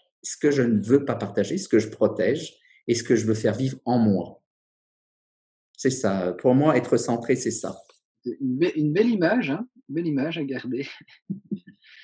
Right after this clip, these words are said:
Speaker 1: Et en plus, ce qu'il y a de, de, de, d'avantageux dans le fait d'être centré,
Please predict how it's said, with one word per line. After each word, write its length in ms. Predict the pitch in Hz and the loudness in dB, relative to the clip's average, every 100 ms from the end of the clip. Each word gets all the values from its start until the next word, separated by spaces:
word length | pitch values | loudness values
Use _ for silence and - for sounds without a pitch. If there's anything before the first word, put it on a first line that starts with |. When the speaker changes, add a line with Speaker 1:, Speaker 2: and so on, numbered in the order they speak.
| - - - - 110 107 | -20 -20 -20 -20 -6 2
Speaker 1:
Et 100 | 131 | 4
en 140 | 135 | 4
plus, 380 | 135 202 208 120 | 2 2 2 0
ce 100 | - | -4
qu'il 140 | - | 4
y 20 | 127 | 4
a 60 | |
de, 220 | 113 104 | 6 4
de, 340 | - 113 110 110 101 | 4 0 0 -2 -4
de, 340 | 101 95 - | -4 -2 -2
d'avantageux 720 | 113 117 131 131 113 107 110 | 0 2 2 4 2 4 2
dans 140 | 95 90 | 0 -4
le 60 | |
fait 340 | - 113 107 95 | -2 -2 -2 -2
d'être 300 | 98 - 107 | -4 -2 -4
centré, 480 | 113 104 - 170 | -4 -4 -4 -4